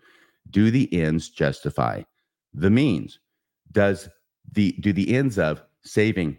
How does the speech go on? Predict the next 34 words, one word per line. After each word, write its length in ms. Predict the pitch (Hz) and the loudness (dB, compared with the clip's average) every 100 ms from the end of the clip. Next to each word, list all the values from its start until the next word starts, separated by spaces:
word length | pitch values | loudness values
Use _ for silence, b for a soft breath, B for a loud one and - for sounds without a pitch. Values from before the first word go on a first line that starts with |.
| _ | _
thousands 540 | - 98 101 104 95 92 | 0 2 0 -2 -2 0
and 180 | 87 90 | -2 0
thousands 520 | 87 90 87 87 80 | 0 0 -2 -4 -2
and 160 | 78 | -2
thousands 560 | - 85 87 90 71 67 | 0 0 0 -2 -4 -2
and 100 | 82 | 0
hundreds 320 | 110 131 82 | 2 0 -2
of 100 | 76 | -4
thousands 420 | 76 65 - 69 | -4 -4 -6 -8
of 100 | 67 | -8
people 400 | - 110 - 50 - _ _ _ _ _ _ - | -4 -4 -4 -12 -16 _ _ _ _ _ _ -2
through 140 | 90 | 0
war 600 | 78 92 98 95 98 92 _ - | 2 4 4 2 -2 -6 _ -4
and 240 | 80 78 | -2 -2
the 60 | 76 | 0
desolation 680 | 95 92 87 92 107 - 82 | -2 -2 -2 -2 -2 -2 -4
of 140 | 64 | -4
war, 280 | 65 50 52 _ _ _ _ _ _ - | -6 -6 -8 _ _ _ _ _ _ 0
are 140 | 92 | 2
those 300 | 92 123 123 - - | 4 2 0 -6 -2
ends 500 | 120 110 80 80 - - _ | 0 2 0 -2 -6 -18 _
sufficiently 720 | - 92 - 123 - - 98 | -6 -4 0 -2 -2 -2 -2
great 420 | 76 90 95 78 | -2 0 0 -2
to 100 | - | -6
justify 640 | 73 104 113 90 80 76 | -2 -2 -2 -4 -2 0
the 120 | 73 78 | 0 0
means 500 | 71 64 65 65 - _ _ _ - | 0 -2 -4 -6 -14 _ _ _ -4
of 140 | 82 | -4
committing 440 | - 95 87 82 80 | 0 0 2 0 0
a 60 | |
murder 480 | 78 95 104 - - _ _ _ _ _ _ | 0 0 0 -4 -12 _ _ _ _ _ _
of 160 | 80 71 | -6 -4
one 180 | 76 76 | -4 -4
person? 460 | - 95 - - | -4 -4 -6 -14